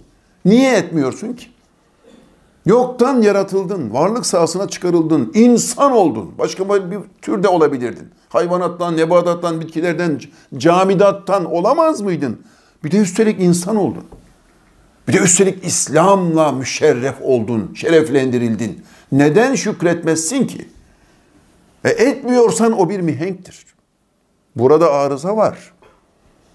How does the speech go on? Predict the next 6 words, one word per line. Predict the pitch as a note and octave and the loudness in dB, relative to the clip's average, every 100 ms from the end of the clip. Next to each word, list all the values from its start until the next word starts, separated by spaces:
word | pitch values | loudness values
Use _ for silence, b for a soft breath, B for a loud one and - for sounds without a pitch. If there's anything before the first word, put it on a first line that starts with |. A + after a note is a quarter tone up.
| _ | _
İman | B2+ B2 D3 A3 G3+ | 0 2 4 2 2
layıkıyla | D#3 D#3 E3+ F3 F#3 F#3 | 2 4 2 -2 -2 0
buraya | E3 E3+ G3 | 0 2 2
yerleşmemiş. | G3+ D3+ E3 D#3+ C#3 G3+ - - D3 B2 A2 - - - _ _ _ _ _ _ _ _ _ _ _ - | 2 2 2 2 -2 -4 -4 -6 -10 -10 -10 -14 -20 -20 _ _ _ _ _ _ _ _ _ _ _ 0
İnkara | F#3+ F#3+ F3+ F#3 G3+ A#3 | 2 4 2 2 4 4
meyyalsin. | A3 G#3 F#3+ G#3 G#3+ - - F3 G#2+ - | 2 2 4 4 2 -4 -6 -6 -6 -14